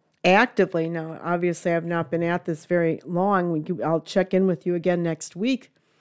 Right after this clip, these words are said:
during my podcast, but resolve to every single day,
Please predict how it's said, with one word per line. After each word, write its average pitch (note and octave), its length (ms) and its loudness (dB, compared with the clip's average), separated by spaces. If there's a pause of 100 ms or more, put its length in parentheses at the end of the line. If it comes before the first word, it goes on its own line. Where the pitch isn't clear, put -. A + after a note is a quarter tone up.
(340)
during F#3+ 240 6
my F3+ 120 4
podcast, G3+ 720 -2
but - 300 -2 (500)
resolve G#3+ 600 2
to - 160 0
every G#3 240 2
single A3+ 280 0
day, F#3 360 2